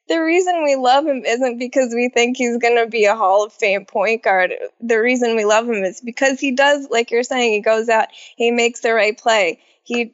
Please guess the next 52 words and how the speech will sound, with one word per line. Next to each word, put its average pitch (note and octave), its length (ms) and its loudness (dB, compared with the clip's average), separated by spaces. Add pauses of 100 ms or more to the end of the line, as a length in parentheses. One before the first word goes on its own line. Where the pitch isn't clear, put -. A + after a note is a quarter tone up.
he A#3+ 220 -6
tries A3 380 0
on A3 140 0
every G#3+ 320 -2
possession. G#3 580 -2
He D#3 120 -2
looks G#3+ 280 -6
out G#3+ 200 0
for A3+ 100 -6
his G#3 140 -6
teammates. G#3 480 -6
He's A#3 140 -8
like, B3 120 -4 (260)
and, C4+ 300 -2
and C#4 160 -2
part D#4+ 240 0
of F4+ 160 -4
that B3 240 -2
is B3+ 240 -4
us B3+ 220 -4
not B3 360 -6
having B3+ 460 -4
somebody A#3+ 480 -6
fight A#3+ 360 -2
through A#3 180 -2
a - 20 -4
screen B3+ 580 -2 (300)
for, A#3+ 200 0
like, A#3+ 220 -2
twenty B3 420 -2
years. A#3+ 320 -2
You A3+ 80 -2
know A#3 120 0
what A3+ 60 0
I G#3 100 0
mean? G#3 280 -2
And, G#3 120 -2
like, G#3 180 0
you A#3 120 -4
see A#3+ 200 -2
somebody A3+ 420 -2
do A#3 280 2
it G3 140 2
and G3 100 0
you're G#3 140 0
just - 200 -6
like, B3 140 -2
"Oh F#4 180 4
my F4 200 0
God, - 560 -4
<laughs> - 260 -4
finally." F4+ 360 0